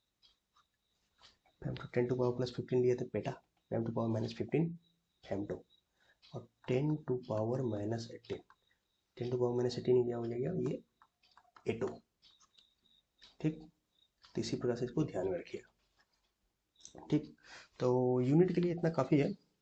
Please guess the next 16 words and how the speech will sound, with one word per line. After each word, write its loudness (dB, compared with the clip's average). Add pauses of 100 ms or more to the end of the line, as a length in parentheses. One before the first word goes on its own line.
(220)
बाकी 4
जो 4
भी 2
dimensional 4
unit 4
है 2 (260)
ये 0
सब -2
आगे -4
देखा -8
जाएगा। -20 (2000)
अगर 2
आपको 0
अच्छा -2
लगा 2
हो -2